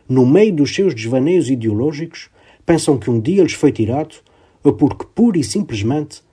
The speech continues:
querem que lhes pertença, como se a identidade de um povo e de uma nação pudesse algum dia pertencer a alguém.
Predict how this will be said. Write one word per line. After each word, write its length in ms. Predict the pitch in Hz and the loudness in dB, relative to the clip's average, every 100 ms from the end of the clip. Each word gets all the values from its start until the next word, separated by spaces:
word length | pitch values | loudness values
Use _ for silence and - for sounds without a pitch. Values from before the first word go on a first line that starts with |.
| _ _ _ | _ _ _
querem 300 | - 131 120 | -2 0 0
que 80 | 117 | -4
lhes 140 | 139 | -10
pertença, 640 | - - 135 131 120 127 120 _ _ - - | -12 -10 -6 -6 -6 -10 -12 _ _ -20 -6
como 180 | 147 127 | -4 -2
se 160 | - | 0
a 40 | 120 | 0
identidade 680 | 113 147 147 120 143 143 | 2 2 0 0 0 -2
de 100 | 113 | -2
um 100 | 139 | -4
povo 500 | 120 110 104 95 - - _ _ _ | -4 -4 -4 -6 -14 -20 _ _ _
e 60 | 107 | -6
de 180 | 95 147 | 2 4
uma 160 | 165 | 4
nação 540 | 107 98 98 147 156 147 _ _ _ | 0 -2 -2 -2 -2 -8 _ _ _
pudesse 340 | 156 117 107 127 | 0 0 0 -2
algum 280 | 123 156 | -2 -2
dia 240 | 143 101 98 | -2 0 -2
pertencer 520 | 98 - 113 107 95 | -4 -4 -4 -4 -4
a 80 | 95 | -4
alguém. 340 | 104 98 90 | -4 -4 -6